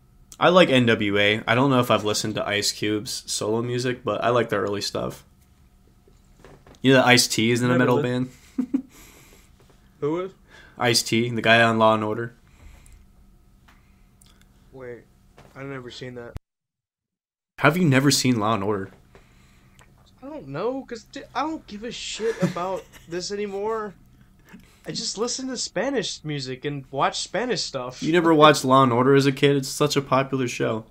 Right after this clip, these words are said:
Speaker 1: I know you know who Ice Cube or Ice-T is.
Speaker 2: I know Ice Cu-, I know Ice Cube, but, like, look, hold, let me look up this guy.
Speaker 1: He's got a
Speaker 2: There's a bunch
Speaker 1: ponytail.
Speaker 2: of s-, dude, there's a bunch of stuff that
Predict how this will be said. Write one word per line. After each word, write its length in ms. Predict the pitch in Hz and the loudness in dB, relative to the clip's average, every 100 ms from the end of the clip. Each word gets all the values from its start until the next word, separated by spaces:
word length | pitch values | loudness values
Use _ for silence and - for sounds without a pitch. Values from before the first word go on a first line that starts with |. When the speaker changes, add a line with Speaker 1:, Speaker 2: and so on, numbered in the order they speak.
| - | -2
Speaker 1:
I 80 | 143 | 2
know 120 | 175 | 2
you 140 | 180 | 2
know 140 | 139 135 | 2 4
who 100 | 113 | 2
Ice 180 | 117 - | 0 0
Cube 200 | 98 - | -6 0
or 140 | 123 | 2
Ice-T 440 | 110 117 - 113 104 | 2 2 -2 -6 -6
is. 280 | 104 107 - _ _ _ _ _ _ _ _ | -8 -12 -18 _ _ _ _ _ _ _ _
Speaker 2:
I 40 | 226 | -10
know 120 | 247 | -6
Ice 260 | 190 190 - | -2 -2 -4
Cu-, 720 | - - - - _ - - | -12 -20 -20 -20 _ -18 -8
I 60 | 196 | -4
know 100 | 240 | -2
Ice 220 | 160 - | -2 -6
Cube, 600 | - - 185 165 110 117 _ _ _ - | -14 -10 -8 -8 -12 -16 _ _ _ -12
but, 100 | 139 | -8
like, 280 | 139 135 - 170 | -6 -8 -14 -18
look, 200 | 165 - - | -18 -18 -20
hold, 200 | 160 - | -18 -16
let 100 | 202 | -14
me 80 | 220 | -14
look 240 | 226 233 214 | -14 -14 -14
up 120 | 208 | -12
this 160 | 202 - | -14 -12
guy. 240 | 202 196 175 - - - - - - | -14 -14 -18 -20 -20 -20 -20 -14 -6
Speaker 1:
He's 100 | 117 | 0
got 140 | 123 | 0
a 100 | 110 | 2
Speaker 2:
There's 140 | 117 | 0
a 60 | 117 | 0
bunch 120 | 117 | 0
Speaker 1:
ponytail. 140 | 120 117 | -2 -2
Speaker 2:
of 60 | |
s-, 220 | 120 - - _ _ _ _ _ _ _ - - 190 | -4 -8 -14 _ _ _ _ _ _ _ -20 -14 -4
dude, 160 | 214 | -2
there's 160 | 156 160 | 0 -2
a 60 | |
bunch 340 | 139 202 269 220 | -4 -2 -2 -4
of 80 | 135 | -8
stuff 400 | - 190 139 - _ - | -4 -2 -2 -6 _ -12
that 180 | 135 | -12